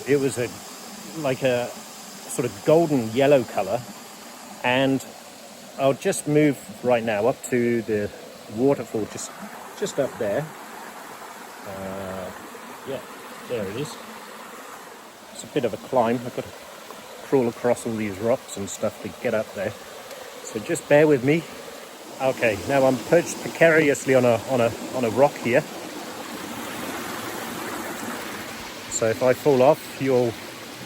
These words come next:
have a good laugh, I'm sure. Anyway, this snake, it came swimming. Where are they? Yeah, okay. So the snake came swimming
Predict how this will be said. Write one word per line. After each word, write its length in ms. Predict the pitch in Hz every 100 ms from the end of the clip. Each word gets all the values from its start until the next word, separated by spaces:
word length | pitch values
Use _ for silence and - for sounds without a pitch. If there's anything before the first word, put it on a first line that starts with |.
| - - -
have 140 | 135 127
a 20 |
good 140 | 123
laugh, 260 | 117 135 135
I'm 100 | 110
sure. 280 | - 131 165 - - - - - - -
Anyway, 280 | 175 151 123
this 160 | 180
snake, 380 | - 175 165 151 - - - - -
it 140 | 143
came 340 | - 160 151 147
swimming. 460 | - 196 190 151 - - - - - - - - - 339 - - - - 349 - - - - - - 302 285 - - - - - - - - -
Where 160 | 127 110
are 140 | 98
they? 1500 | 95 80 76 78 - - - - - - - - - - -
Yeah, 160 | 143 135
okay. 180 | - 120 - - - - -
So 180 | - 151
the 100 | 147
snake 300 | - 202 220
came 320 | - 156 147
swimming 500 | 139 - 202 180 131